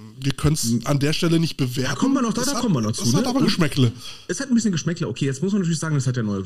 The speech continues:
Speaker 2: neue Vorstand geschrieben, der, na, nicht ohne Grund der neue Vorstand ist und werden wollte, weil sie an, den Herrn Huber ja nicht so geile fanden, ne? So.
Speaker 1: Mhm.
Speaker 2: So. <clears throat>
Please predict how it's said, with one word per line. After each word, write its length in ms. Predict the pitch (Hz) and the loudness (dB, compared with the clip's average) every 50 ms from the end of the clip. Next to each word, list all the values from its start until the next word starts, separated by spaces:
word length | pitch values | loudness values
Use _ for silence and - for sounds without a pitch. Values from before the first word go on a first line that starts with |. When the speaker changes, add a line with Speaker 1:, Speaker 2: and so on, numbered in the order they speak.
| - - | -8 -8
Speaker 2:
neue 360 | - 113 104 101 120 165 185 175 | -6 -4 -2 0 2 0 0 0
Vorstand 560 | - - 175 180 170 - - 165 165 165 - | -2 -4 -4 -4 -4 -2 -2 0 0 0 -2
geschrieben, 640 | 151 - - - - 147 151 151 160 156 156 147 131 | -4 -6 -6 -4 -4 -2 -2 0 0 2 0 0 0
der, 440 | 131 127 127 131 131 131 123 110 - - _ _ _ _ _ _ _ _ _ | 0 0 0 0 -2 -2 -2 -4 -6 -10 _ _ _ _ _ _ _ _ _
na, 140 | - 139 143 | -2 0 0
nicht 160 | 147 - - | 0 0 2
ohne 140 | 156 156 143 | 2 2 2
Grund 180 | 127 143 143 - | 2 2 2 2
der 80 | 110 | 2
neue 160 | 98 101 98 | 0 0 -2
Vorstand 400 | 90 - 85 82 - 95 78 - | -2 -4 -6 -6 -4 -6 -6 -4
ist 220 | - 127 175 - - | -2 -2 -2 -2 -2
und 340 | - 117 123 - - - 107 | 0 0 0 0 0 -4 -4
werden 200 | 104 101 101 90 | -2 -2 -2 0
wollte, 320 | 98 147 165 226 240 226 | -2 -2 -2 -2 -2 -2
weil 140 | 135 117 139 | -2 0 0
sie 140 | 135 139 113 | 0 0 0
an, 180 | - 120 117 - - - - - - - - - | -2 -4 -6 -8 -10 -14 -14 -14 -14 -10 -4 0
den 100 | 127 123 | 2 4
Herrn 160 | 123 120 107 | 4 4 4
Huber 180 | 123 120 127 | 2 0 0
ja 80 | 113 110 | 2 2
nicht 140 | 117 120 120 | 2 2 2
so 120 | - 95 | 0 -2
geile 220 | 85 85 78 82 78 | -4 -4 -6 -6 -6
fanden, 240 | - - - - - - | -8 -10 -12 -12 -12 -8
ne? 140 | - - 240 247 | -8 -8 -8 -8
So. 160 | - 101 - 139 | -8 -8 -6 -4
Speaker 1:
Mhm. 300 | 131 123 123 123 147 233 - - - _ _ _ _ _ _ - 110 107 | -4 -2 -2 -2 -2 -4 -6 -10 -16 _ _ _ _ _ _ -20 -8 -4
Speaker 2:
So. 300 | 123 120 131 113 90 - - | -2 0 0 0 -2 -4 -4
<clears throat> 540 | - 151 196 - - 160 165 147 117 87 | -4 -4 0 2 4 6 6 6 6 4